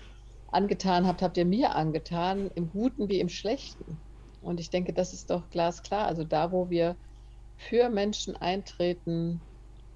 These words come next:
die auf der Flucht sind, die Angst haben, die in der Fremde sind, das ist nie leicht, fremd zu sein, äh, da begegnet uns Jesus selbst. Das sagt im Grunde, ähm, dieses, dieses Gleichnis. Und deshalb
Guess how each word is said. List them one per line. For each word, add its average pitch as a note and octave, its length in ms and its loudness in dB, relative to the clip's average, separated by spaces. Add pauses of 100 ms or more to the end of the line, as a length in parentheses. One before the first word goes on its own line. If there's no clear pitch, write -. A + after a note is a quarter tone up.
(160)
die - 100 0
auf E3+ 140 2
der F#3+ 120 4
Flucht - 400 -4
sind, D#3+ 420 -4
die - 160 0
Angst E3+ 400 -2
haben, D#3 580 0
die G#3 80 -2
in A3 160 2
der G#3 140 6
Fremde G3+ 540 0
sind, F3+ 200 -2
das F3+ 120 4
ist F#3 180 -6
nie A#3+ 200 2
leicht, - 500 -2
fremd E3 360 -2
zu - 140 -10
sein, D3+ 360 0 (760)
äh, E3+ 240 2 (440)
da F#3 560 2 (320)
begegnet E3+ 540 0
uns F#3 200 -2
Jesus F#3+ 320 0
selbst. - 360 -4
Das E3 120 -2
sagt F3 180 -4
im E3+ 140 -2
Grunde, F3 440 2 (420)
ähm, D#3+ 340 0
dieses, E3 560 -4 (180)
dieses E3 320 -6
Gleichnis. D3+ 500 0
Und D#3 140 -2
deshalb E3 320 4